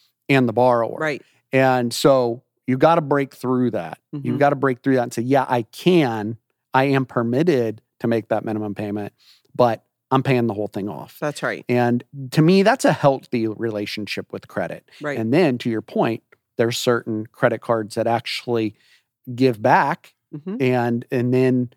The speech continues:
Speaker 1: you're actually ahead of the game. So
Speaker 2: Right.
Speaker 1: I've leveraged this card to just stand in the gap between me and my next paycheck.
Speaker 2: That's right.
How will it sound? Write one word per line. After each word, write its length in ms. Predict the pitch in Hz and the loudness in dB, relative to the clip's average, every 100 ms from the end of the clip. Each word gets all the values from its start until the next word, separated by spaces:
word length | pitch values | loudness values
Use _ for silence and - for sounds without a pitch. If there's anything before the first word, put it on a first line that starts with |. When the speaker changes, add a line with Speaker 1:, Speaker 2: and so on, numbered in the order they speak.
| _ _ - | _ _ 2
Speaker 1:
you're 160 | 143 | 4
actually 340 | 147 139 - 131 | 4 2 0 0
ahead 180 | 127 175 | 2 0
of 60 | |
the 60 | 147 | 0
game. 380 | 117 104 101 110 _ _ | -4 -6 -10 -16 _ _
So 160 | - 127 | -2 2
Speaker 2:
Right. 140 | 120 | 2
Speaker 1:
I've 80 | 127 | 0
leveraged 560 | 120 131 180 294 233 - | 0 2 4 2 -2 0
this 200 | 170 - | 0 0
card 560 | - 113 107 127 220 _ _ _ _ | -2 0 0 0 -2 _ _ _ _
to 80 | - | -4
just 220 | 127 143 | 0 -2
stand 340 | - 151 156 180 | 0 2 4 2
in 80 | 196 | 2
the 80 | |
gap 320 | 175 139 135 - | 2 2 0 -2
between 400 | 139 139 131 123 | -2 0 2 2
me 140 | 131 | 2
and 100 | 151 | 2
my 80 | 151 | 2
next 300 | 165 - - | 0 -4 -2
paycheck. 400 | 117 98 107 117 | -2 -2 -2 -2
Speaker 2:
That's 180 | 175 - | -4 -4
right. 260 | 139 170 | -6 -8